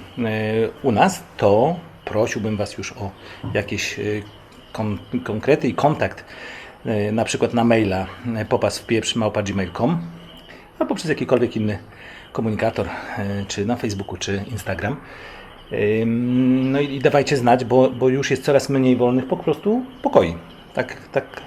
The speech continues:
realnie. Ten okres świąteczno-noworoczny to jest bardzo busy. E, ten drugi dom już jest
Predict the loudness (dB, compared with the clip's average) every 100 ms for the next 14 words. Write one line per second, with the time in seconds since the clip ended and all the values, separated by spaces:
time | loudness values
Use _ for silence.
0 | -6 2 6 6 4 -4 -4 -4 -2 0
1 | 0 0 0 0 0 -2 -2 0 2 2
2 | 2 0 0 0 -2 -4 -14 -18 -18 -20
3 | -20 -6 0 2 2 0 -2 0 2 2
4 | 4 4 6 4 2 0 -6